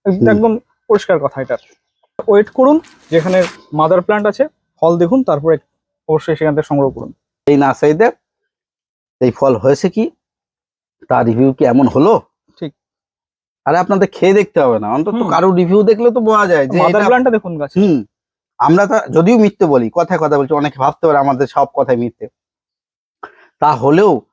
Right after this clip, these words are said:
Speaker 1: মানুষ এতটাই খারাপ না যে জঘন্য কেউ বলবে ভালো, নাকি?
Speaker 2: ঠিক, ঠিক, ঠিক। আচ্ছা,
Speaker 1: আমরা চেষ্টা করি
Speaker 2: আর একটু
Speaker 1: যে
Speaker 2: আছে, ওটা বাদ দেবে কেন?
Speaker 1: আমরা চেষ্টা করি যে সঠিকটা মানুষের সামনে বলার,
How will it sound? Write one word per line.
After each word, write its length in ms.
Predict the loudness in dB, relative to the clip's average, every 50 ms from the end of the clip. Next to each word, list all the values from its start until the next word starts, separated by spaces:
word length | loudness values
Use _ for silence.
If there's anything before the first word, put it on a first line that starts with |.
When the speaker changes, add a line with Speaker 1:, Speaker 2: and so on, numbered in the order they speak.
| _ _ _
Speaker 1:
মানুষ 280 | -6 -4 -2 -2 -4 -4 -4
এতটাই 420 | -6 -6 -4 -4 -2 0 0 0 0
খারাপ 240 | 0 -2 -2 0 0
না 140 | 0 0 0 0 -2 _ _ _ _ _ _ _ _ _ -18
যে 200 | -4 0 0 0 0 -2 -4 -2
জঘন্য 420 | 0 0 2 4 4 4 4 4 2 2
কেউ 140 | 0 0 2
বলবে 260 | 2 2 2 2 0
ভালো, 240 | 0 0 -2 -4 -6 -12 -16 _ _ _ _ _
নাকি? 220 | -4 0 0 0 0
Speaker 2:
ঠিক, 80 | -2 -2
ঠিক, 160 | -2 -2 -2 -2 _
ঠিক। 160 | -4 -4 -4 -4 _ _ _ _ _ _ _ _ _
আচ্ছা, 40 | 0
Speaker 1:
আমরা 180 | 2 2 2 0
চেষ্টা 380 | 0 0 0 0 0 -2 -2 0
করি 200 | 0 0 0 0 0
Speaker 2:
আর 100 | -2 -2
একটু 180 | -2 _ -10 -4
Speaker 1:
যে 120 | -2 0
Speaker 2:
আছে, 180 | 0 0 0 -2
ওটা 180 | -2 0 0 2
বাদ 140 | 2 0 0
দেবে 160 | 2 0 0
কেন? 140 | 0 -2 -6 -10 -16 _ _ _ _ _ _ -2
Speaker 1:
আমরা 260 | 0 2 2 2 0
চেষ্টা 360 | 0 0 -2 -2 -2 -4 -6 -4
করি 240 | 0 0 2 2 2 0 -4 -6 _ -8
যে 120 | -6 -6 -6
সঠিকটা 480 | -6 -6 -8 -6 -6 -6 -6 -4 -2 0
মানুষের 340 | 0 0 0 -2 -4 -6
সামনে 240 | -8 -6 -4 -2 -2
বলার, 320 | -2 0 0 0 0 -2